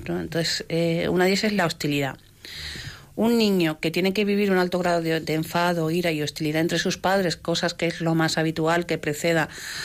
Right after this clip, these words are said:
a una situación, mm, de separación o divorcio, no siempre es así, pero la mayor parte de las veces pues sí, eh, pues cuando viven en este ambiente, mm, los niños al final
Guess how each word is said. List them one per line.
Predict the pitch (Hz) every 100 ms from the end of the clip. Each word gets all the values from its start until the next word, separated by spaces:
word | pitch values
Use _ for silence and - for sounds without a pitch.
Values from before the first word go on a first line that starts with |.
| - -
a | 147
una | 160
situación, | - 170 160 - 170 170 - 165
mm, | 151 151 151 151 151 151 143 -
de | 143 147
separación | 151 143 143 151 160
o |
divorcio, | 160 165 190 - 175 - - - - - -
no | 151 151 156 156
siempre | - 165
es | 160
así, | 156 - 170
pero | 156 139
la | 143
mayor | 147 147
parte | 156 147 151
de | 147
las | 143
veces | 147 147 147
pues | - 147
sí, | - 165 175 - - - - - -
eh, | 175 175 165 165 165 160 160 160
pues | 160 -
cuando | 165 165
viven | 185 208
en | 208 208
este | 208
ambiente, | 185 180 202 214 202 185 185 175
mm, | 165 165 160 160 160 156 156 160 -
los | 160 170
niños | 180 180 196 -
al | 196
final | 196 196 196 202 214